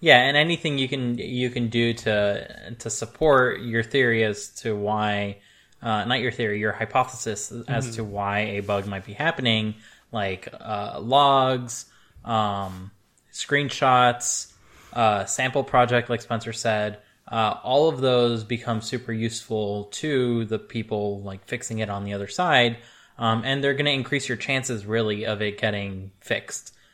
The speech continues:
Speaker 1: Um, like, you do have to remember that when you do submit a bug report, it's at the mercy of someone else, like, spending time and actually fixing it.
Speaker 2: Yeah.
Speaker 1: Um, and yes, sometimes you are a paying customer and they need to go ahead and fix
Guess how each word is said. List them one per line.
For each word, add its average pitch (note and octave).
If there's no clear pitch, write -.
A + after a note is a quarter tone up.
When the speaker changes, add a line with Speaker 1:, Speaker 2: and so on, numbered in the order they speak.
Speaker 1:
Um, F#2+
like, A2+
you B2
do C3+
have C#3+
to C#3+
remember A2+
that G#2
when A2+
you A#2
do A#2+
submit B2+
a -
bug C3
report, A#2
it's -
at A#2+
the A#2+
mercy A#2
of A#2
someone A#2
else, A#2
like, A2
spending A#2+
time A2
and A2+
actually G#2+
fixing F#3+
it. G#3+
Speaker 2:
Yeah. G#2+
Speaker 1:
Um, A2+
and B2
yes, C#3+
sometimes D3+
you C3+
are B2+
a A#2+
paying B2
customer A#2+
and A2
they A2
need A2+
to A#2
go A2
ahead G#2+
and G#2
fix -